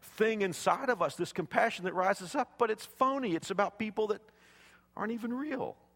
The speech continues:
It's kinda like we get all that squeezed out of us when we're entertained. And then beyond that, Americans, more than any other people in history, we've been trained to be selfish,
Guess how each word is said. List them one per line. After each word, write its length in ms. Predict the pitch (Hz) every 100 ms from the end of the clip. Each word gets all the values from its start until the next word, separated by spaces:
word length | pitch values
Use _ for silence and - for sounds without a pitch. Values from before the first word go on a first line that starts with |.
| _ _ _ _ _ _ _ _ _ _ _ _ _ _ _ _ _ _ _ _ _ _ _ _ _ _ _ _ _ _
It's 140 | - -
kinda 240 | - 165
like 200 | 156 147
we 80 | 143
get 100 | 143
all 120 | 143
that 160 | 147 104
squeezed 480 | - 160 165 131 160
out 160 | -
of 100 | 151
us 180 | 123 -
when 120 | 139
we're 180 | 135 135
entertained. 680 | 131 127 - 214 135 127 - _ _ _ _ _ _ _ _ _ _ _ _ _ _ _ _ _ _ _ _ _ _ _ _ _ _ _ _ _ _ _ _ _ _ _ _ _ -
And 100 | 101
then 140 | 135
beyond 340 | 127 123 113
that, 380 | 127 139 120 - _ _ _ _ _ _ _ _ _ -
Americans, 500 | 101 135 139 113 113
more 160 | 113
than 140 | 110 110
any 160 | 120
other 120 | 120 110
people 360 | 123 120 113
in 60 | 104
history, 320 | 139 - 110
we've 140 | 107 143
been 120 | 104
trained 300 | - 123 120
to 60 |
be 80 | 87
selfish, 640 | - 156 156 - 139 -